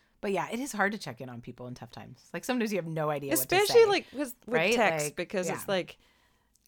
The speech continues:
Speaker 2: text is a hard way to communicate, and especially
Speaker 1: Yeah.
Speaker 2: if the person on the other end is in a bad spot.
Speaker 1: Yeah.
Speaker 2: Like,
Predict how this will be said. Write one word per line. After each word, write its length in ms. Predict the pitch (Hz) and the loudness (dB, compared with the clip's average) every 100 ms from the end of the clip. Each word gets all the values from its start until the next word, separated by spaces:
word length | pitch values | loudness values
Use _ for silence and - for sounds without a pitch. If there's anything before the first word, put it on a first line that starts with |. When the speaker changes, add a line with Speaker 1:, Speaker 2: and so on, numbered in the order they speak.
| _ - | _ -4
Speaker 2:
text 340 | 269 285 - | -2 -2 -2
is 120 | 320 | 0
a 80 | 214 | 0
hard 460 | 185 - 190 185 170 | -2 -4 0 2 2
way 140 | 175 | 0
to 80 | 165 | 0
communicate, 760 | 156 156 151 147 147 143 123 - | -4 -10 -8 -10 -10 -10 -12 -6
and 160 | 175 185 | -4 -2
especially 480 | 196 - 226 226 262 | -4 0 2 2 -2
Speaker 1:
Yeah. 60 | |
Speaker 2:
if 40 | 254 | -4
the 80 | 220 | -6
person 380 | 214 190 190 185 | -4 -6 -6 -8
on 120 | 170 | -8
the 100 | 165 | -8
other 220 | 160 160 | -6 -4
end 300 | 156 160 185 | -4 -4 -4
is 140 | 160 | -4
in 140 | 160 151 | -4 -8
a 120 | - _ - | -12 _ -2
bad 340 | 160 147 - | 0 0 -4
spot. 460 | - 143 143 190 - | -6 -2 0 0 0
Speaker 1:
Yeah. 60 | 170 | -2
Speaker 2:
Like, 160 | 151 | -4